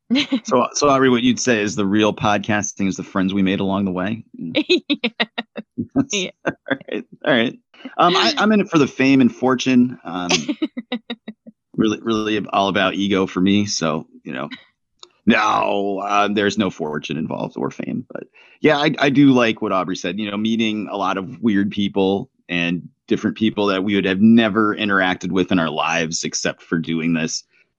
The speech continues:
Speaker 1: I, I have friends in Australia. I have friends in the United Kingdom. I have friends at, all across the globe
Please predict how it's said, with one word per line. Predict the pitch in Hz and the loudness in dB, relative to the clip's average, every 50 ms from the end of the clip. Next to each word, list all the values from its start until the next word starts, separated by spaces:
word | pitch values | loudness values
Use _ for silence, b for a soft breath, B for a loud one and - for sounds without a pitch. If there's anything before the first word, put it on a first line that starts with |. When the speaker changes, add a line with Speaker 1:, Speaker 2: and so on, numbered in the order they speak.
| _ | _
Speaker 1:
I, | - 90 78 101 | -4 -4 -2 0
I | 104 | 0
have | 101 95 - | 0 -2 -4
friends | - - 110 104 101 101 85 104 | -2 0 2 2 2 2 2 0
in | 92 | -2
Australia. | 78 73 78 - - - 110 107 104 104 101 95 92 | -2 -2 -2 -4 0 0 2 2 4 2 2 2 2
I | 90 85 90 | 2 2 0
have | 90 92 90 78 | 0 0 -2 -4
friends | - - 101 92 92 92 85 - | -2 0 2 4 4 2 2 0
in | 85 82 80 - _ _ _ _ | -4 -4 -4 -6 _ _ _ _
the | 87 87 85 | -10 -6 -4
United | 85 90 90 92 90 87 78 | -4 -2 -2 -2 -2 -2 -4
Kingdom. | - - 110 101 101 92 92 90 87 90 | -4 -2 2 2 2 2 2 0 0 -2
I | 80 | -4
have | 78 82 - | -6 -10 -16
friends | _ _ 101 95 92 85 80 82 | _ _ 2 2 2 2 0 -4
at, | 82 - - - - - - | -10 -12 -10 -8 -8 -6 -2
all | - - 135 | 0 0 0
across | 139 - - 135 127 - - | 0 0 2 0 0 2 0
the | 104 | -2
globe | 82 - 95 101 104 107 117 120 127 147 139 | -2 0 2 4 4 6 6 4 4 0 -4